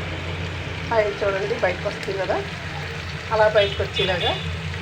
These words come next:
నిమ్మ సెకండ్, చిన్న సెకండ్ మగ్గించుకుంటే వాటర్ వేసుకోవాల్సిన అవసరం లేదు. కావాలంటే చేసుకునే వాళ్ళు పాలు వేసుకోవచ్చు, పాలు బీరకాయ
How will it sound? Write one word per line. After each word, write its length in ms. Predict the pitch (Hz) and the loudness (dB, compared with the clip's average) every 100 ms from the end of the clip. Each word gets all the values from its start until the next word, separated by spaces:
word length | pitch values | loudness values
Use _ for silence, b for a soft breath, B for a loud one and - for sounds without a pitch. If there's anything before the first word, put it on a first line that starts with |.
| - 453 | -2 4
నిమ్మ 220 | 226 233 - | 4 4 2
సెకండ్, 260 | 202 214 220 | 2 2 0
చిన్న 200 | 208 190 220 | 2 2 2
సెకండ్ 260 | 196 196 220 403 - - - - - - | 2 0 0 0 -4 -10 -10 -10 -8 -2
మగ్గించుకుంటే 640 | 214 214 202 220 196 220 370 403 - - - - - | 0 2 0 0 0 2 2 0 -6 -8 -8 -4 4
వాటర్ 260 | 220 214 220 | 4 6 0
వేసుకోవాల్సిన 500 | - 190 180 220 185 | 2 2 4 2 0
అవసరం 240 | - 180 | 0 -2
లేదు. 140 | 147 - - - - - 254 | -2 -4 -8 -8 -8 0 4
కావాలంటే 560 | 233 226 220 202 247 392 - - | 6 8 6 4 2 0 -2 2
చేసుకునే 360 | 226 - 254 220 | 2 2 2 2
వాళ్ళు 160 | 214 - | 2 2
పాలు 220 | 240 202 220 | 6 6 6
వేసుకోవచ్చు, 460 | 220 - 175 - - - - - - - - - - - - - - - - - - - - | 2 -2 -4 -4 -10 -8 -10 -10 -10 -10 -10 -8 -8 -8 -10 -10 -8 -10 -10 -12 -10 -10 0
పాలు 280 | 226 208 220 196 | 4 6 6 4
బీరకాయ 300 | 160 - | 0 -6